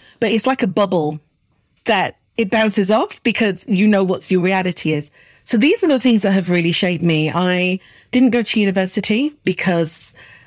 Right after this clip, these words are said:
I just knew I would talk too much and <laughs> maybe not come out with a degree. So I went to the School of, uh, Hard Knocks, uh, and I worked. I, I did some, I did through college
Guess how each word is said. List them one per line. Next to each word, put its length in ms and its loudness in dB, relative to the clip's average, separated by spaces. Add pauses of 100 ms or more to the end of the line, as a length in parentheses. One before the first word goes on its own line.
(140)
I 80 -2
just 180 -2
knew 460 2
I 80 0
would 140 -2
talk 180 -4
too 120 -2
much 300 -2 (160)
and 320 0 (220)
<laughs> 180 -4
maybe 280 2
not 100 0
come 140 0
out 100 -2
with 120 2
a 80 2
degree. 560 2 (360)
So 500 0
I 120 0
went 220 0
to 100 0
the 100 0
School 320 0
of, 260 -4
uh, 380 0
Hard 280 0
Knocks, 580 -2
uh, 120 -2
and 140 0
I 60 2
worked. 580 -2 (480)
I, 120 -4 (100)
I 80 -2
did 200 -2
some, 300 0 (240)
I 80 0
did 260 -2
through 320 -2
college 640 -2